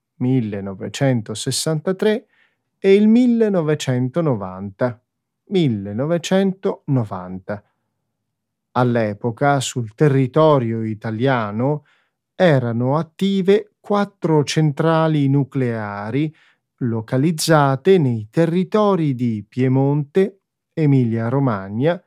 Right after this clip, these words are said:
Lazio, Campania e Basilicata. Nel millenovecentottantasette, millenovecentottantasette, però,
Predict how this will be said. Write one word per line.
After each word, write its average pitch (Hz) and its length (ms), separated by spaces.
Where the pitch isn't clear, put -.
Lazio, 120 760
Campania 214 840
e 226 220
Basilicata. 123 1000
Nel 120 220
millenovecentottantasette, 131 2500
millenovecentottantasette, 135 2500
però, 175 420